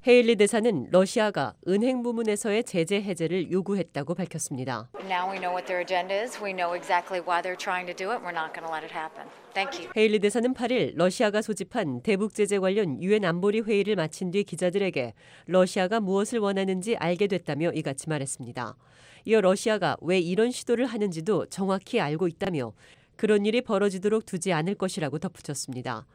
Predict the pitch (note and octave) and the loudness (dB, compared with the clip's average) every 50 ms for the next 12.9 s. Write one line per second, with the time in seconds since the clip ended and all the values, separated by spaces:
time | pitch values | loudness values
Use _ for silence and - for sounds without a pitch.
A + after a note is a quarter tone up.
0 | _ _ - - - - - - - G3 G3 G3+ - A#3 A3 C4 B3 F3 C3+ - | _ _ -20 -20 -20 -20 -20 -4 0 0 2 2 2 2 2 2 0 -2 -2 -2
1 | G3+ F#3+ G3 A#3+ A#3 - A#3+ A#3+ G#3+ A#3 A#3 A#3 A3 A3 A3 G3+ G3+ G3+ A3 A3 | -2 0 0 -2 -4 -2 -2 0 2 2 2 2 2 2 2 2 2 2 2 0
2 | G3+ E3 F3 F3+ F3+ F#3+ F#3+ F#3 D#3+ C#3+ D#3+ F3+ F#3 D3 A#2+ - - D3+ D#3+ F3 | 0 0 -2 0 0 0 0 0 -2 -2 -2 -2 -2 -2 -2 -4 -6 -4 0 0
3 | F#3 F3+ C#3+ D#3+ E3 E3 F3 F3+ E3+ F3+ G3 G#3 G3+ - - - G3 G3 F#3+ A3 | 0 0 0 -2 -2 0 -2 -2 0 2 0 0 -2 -4 -6 -6 -6 -2 -2 -2
4 | G#3 G#3 G3+ A#3 B3 B3 A#3 C4 G#3+ G#3+ G#3 A#3 G#3 E3+ E3+ F#3 F3+ - A3 G#3 | -2 0 0 0 0 0 0 -2 0 2 2 0 0 2 0 -2 -2 -2 -4 -4
5 | F3 C3+ B2+ D#3 E3+ D#3+ - - D3+ B2+ B2+ C3+ B2 G#2+ - - _ _ _ _ | -4 -4 -2 -4 -4 -4 -4 -8 -8 -8 -6 -6 -6 -8 -8 -14 _ _ _ _
6 | - - - - - - - F#3+ F#3 - A#3 A#3+ B3+ B3 A#3 A3 A3+ G3+ G3+ G3+ | -20 -20 -20 -20 -20 -6 -6 -4 -2 0 0 2 2 2 2 2 2 2 2 0
7 | A#3 A3 A#3 G#3+ C#3 A#2 C#3 - G#3+ A#3 A3 G#3 A3+ G#3+ G3 F#3 F#3+ F#3 G3 F#3+ | 2 0 0 0 -2 -4 -6 -2 0 0 0 2 2 2 2 2 2 0 0 0
8 | F#3+ A3 A3+ A3 G#3+ - G3 E3 G3+ G3+ F#3+ G3 F#3+ F#3 G3 F3 E3 D#3 D3 E3+ | 0 0 -2 -2 -2 -4 -4 -2 0 0 0 0 0 0 0 0 0 0 0 -2
9 | F3 E3+ F3 D#3 C#3+ C#3 C3 B2 - - D#3+ A#2 A2 - _ - - - - _ | -2 0 -2 -2 -2 -2 -4 -4 -4 -4 -4 -6 -6 -12 _ -20 -20 -20 -20 _
10 | - A3 G3 F#3+ G#3+ F#3+ - G#3+ G3 G#3 G#3 A3+ A#3+ B3+ B3 A#3+ G#3 G3+ G#3 G3+ | 0 2 2 2 2 0 0 0 2 2 4 4 2 2 0 -2 0 0 0 0
11 | A3+ A3+ G#3+ - - - F3+ G3 F#3 - G3 F3+ D#3+ F#3 F#3+ - - C3+ C3+ - | 2 0 0 0 0 0 0 0 0 -2 -2 -2 0 -2 -2 -2 -2 -8 -10 -10
12 | _ - E3+ D3+ C#3+ F#3+ F#3 D#3+ C3 B2+ - - C3 A2+ A#2+ C3 B2 G#2+ | _ -6 -6 -4 -2 -2 -2 -2 -4 -6 -8 -10 -10 -10 -8 -8 -10 -10